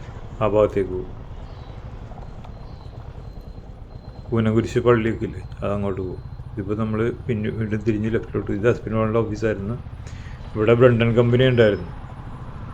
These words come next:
ബ്രണ്ടൻ ബോട്ടിയാർ. ഈ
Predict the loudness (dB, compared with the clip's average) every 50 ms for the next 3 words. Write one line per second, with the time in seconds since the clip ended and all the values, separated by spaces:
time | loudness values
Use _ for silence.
0 | -10 -6 0 2 2 4 4 4 4 4 4 2 4 4 2 2 2 0 -4 -10
1 | -12 -12 -12 -12 -12 -12 -12 -12 -12 -12 -12 -12 -12 -10 -10 -10 -12 -12 -12 -12
2 | -12 -10 -10 -10 -10 -12 -12 -12 -12 -12 -12 -12 -12 -12 -12 -12 -12 -12 -12 -12
3 | -12 -12 -12 -12 -12 -12 -12 -12 -12 -12 -12 -12 -12 -12 -12 -12 -12 -12 -12 -12
4 | -12 -12 -12 -12 -12 -12 -12 -12 -12 -8 -2 4 6